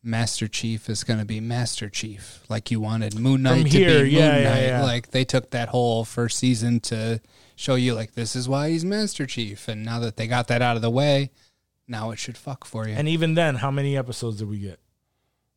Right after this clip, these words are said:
Speaker 1: Nine.
Speaker 2: <laughs> See? See what I'm saying?
Speaker 1: I mean, it's
Speaker 2: Like,
Speaker 1: better
Speaker 2: I
Speaker 1: than
Speaker 2: just
Speaker 1: six,
Speaker 2: it's, it
Speaker 1: for sure.
Speaker 2: That's my point. Is
Speaker 1: Yeah.
Speaker 2: if Moon Knight would have had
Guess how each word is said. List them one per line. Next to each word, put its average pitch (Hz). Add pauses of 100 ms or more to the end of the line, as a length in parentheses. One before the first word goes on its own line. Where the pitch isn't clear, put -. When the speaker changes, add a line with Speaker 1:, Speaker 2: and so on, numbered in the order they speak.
(300)
Speaker 1:
Nine. 120 (800)
Speaker 2:
<laughs> 190 (140)
See? 247 (640)
See 220
what 226
I'm 226
saying? 233
Speaker 1:
I 160
mean, 185
it's 185
Speaker 2:
Like, 160
Speaker 1:
better 139
Speaker 2:
I -
Speaker 1:
than 208
Speaker 2:
just -
Speaker 1:
six, - (140)
Speaker 2:
it's, 98
it 120
Speaker 1:
for 117
sure. 120
Speaker 2:
That's 180
my 156
point. 120 (240)
Is 151
Speaker 1:
Yeah. 120
Speaker 2:
if 135
Moon 185
Knight 185
would 160
have 143
had 139